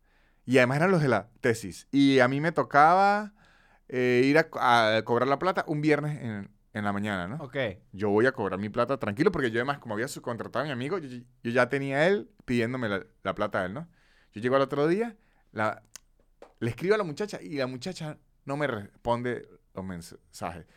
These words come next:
Speaker 1: Ni siquiera me pareció raro porque le digo, eso habrá sido como en el dos mil siete.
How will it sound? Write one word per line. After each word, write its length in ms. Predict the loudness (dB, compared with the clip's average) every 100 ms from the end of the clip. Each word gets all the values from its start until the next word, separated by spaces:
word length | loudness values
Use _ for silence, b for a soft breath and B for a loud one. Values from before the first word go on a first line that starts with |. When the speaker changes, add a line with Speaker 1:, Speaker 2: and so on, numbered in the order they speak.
| b -10
Speaker 1:
Ni 240 | -2 -2
siquiera 280 | -2 0 2
me 80 | 4
pareció 280 | 2 0 0
raro 240 | 2 2
porque 300 | 0 -2 0
le 100 | 2
digo, 360 | 2 2 -4 b b b b
eso 260 | -4 -2 0
habrá 240 | 2 0
sido 320 | -4 -4 -2 -2
como 240 | -4 -4
en 80 | -4
el 120 | -2
dos 200 | -2 -2
mil 380 | -4 -4 -4 -8
siete. 640 | -10 -2 2 2 0 -10